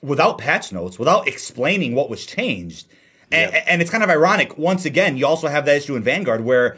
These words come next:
Speaker 1: there are things that aren't being explained. There are things that are silently being changed. And it's like,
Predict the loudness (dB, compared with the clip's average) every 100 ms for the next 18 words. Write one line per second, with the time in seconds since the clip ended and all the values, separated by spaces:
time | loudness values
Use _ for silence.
0 | _ 0 0 2 2 2 2 0 0 -4
1 | -4 0 0 -2 -6 -6 -6 -12 -6 -4
2 | -2 -4 2 0 2 -4 -2 -4 -6 -4
3 | -4 -4 -4 -6 -6 -6 -4 -4 -4 -6
4 | 0 0 0